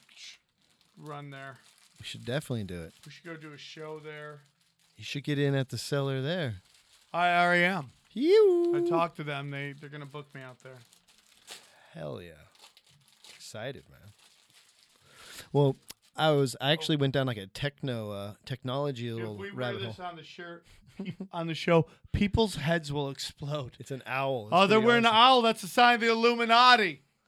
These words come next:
Speaker 1: <laughs> By the way, Taylor Swift just played the Rose Bowl two nights in a row, sold them out. Okay?
Speaker 2: Two hundred thousand people.
Speaker 1: Two sh-, two nights. Okay? She had giant owls on stage.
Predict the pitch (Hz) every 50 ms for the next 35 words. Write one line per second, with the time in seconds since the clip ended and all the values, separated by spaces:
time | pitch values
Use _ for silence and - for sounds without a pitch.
0 | _ _ - 302 - _ _ 262 - - _ - 202 208 208 202 208 208 202 190
1 | 175 170 - - 196 196 202 208 196 190 - - - 202 196 - - - 175 147
2 | - - - - 185 180 175 151 165 151 165 165 165 170 170 - - 185 185 180
3 | 170 - - - 190 185 175 180 180 175 151 - 165 160 165 160 160 151 - -
4 | 180 165 156 147 156 151 156 147 131 104 - _ _ _ _ _ _ _ _ _
5 | _ _ _ _ _ - 113 135 - _ - 160 156 - 185 180 180 190 220 247
6 | 240 - - 127 127 127 127 127 123 - 127 120 120 123 123 123 113 135 135 123
7 | - - 101 87 - _ _ _ _ _ _ _ _ _ _ _ _ - - 202
8 | 202 190 156 160 - _ - 214 214 202 196 190 175 151 127 - - - - -
9 | _ _ _ _ _ _ _ _ _ _ - - 95 - 160 170 175 190 214 208
10 | - _ _ _ _ _ _ - - 190 196 185 156 - 185 196 202 208 202 196
11 | - - 185 190 190 190 185 180 170 156 123 156 151 151 147 143 - - 170 156
12 | 135 120 110 - - -